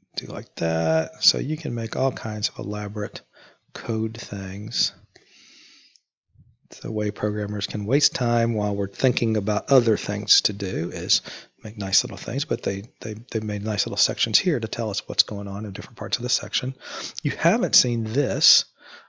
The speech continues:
Um, you know that the, this is gonna be a require function, um, and actually this is going to, um, this is some of the Bootstrap code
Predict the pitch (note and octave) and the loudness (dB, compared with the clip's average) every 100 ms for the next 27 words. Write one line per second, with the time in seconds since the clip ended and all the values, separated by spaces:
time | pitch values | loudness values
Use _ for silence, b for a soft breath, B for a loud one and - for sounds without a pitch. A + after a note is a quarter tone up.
0 | - A#2+ A#2 A#2+ A#2+ A#2+ A2+ A2+ - A2+ | -4 -2 0 0 0 2 2 0 2 -2
1 | A#2+ A#2+ A2+ B2 - A2+ A2 G#2 G#2 - | 2 0 0 -2 -2 -2 0 0 -2 -2
2 | A2+ F3 - A#2 G#2 - C#3 F3+ - B | -2 -2 -4 -8 -4 -2 0 -2 -6 B
3 | B B - B2 - C3 D3 - A#2+ A2+ | B B -2 -2 2 2 2 2 0 4
4 | C#3 - C3+ - A#2 A#2 - A#2+ A2+ A2 | 2 4 4 2 2 2 2 4 2 2
5 | A#2 A2+ A2 G#2+ A2+ C3+ - B2+ - A2 | 0 0 0 -2 -4 0 2 4 2 0
6 | G#2+ G#2 G2+ B2+ - B2 A2+ - - A#2 | -2 -4 0 2 2 0 -2 -4 -4 0
7 | A2 G#2 | 0 -2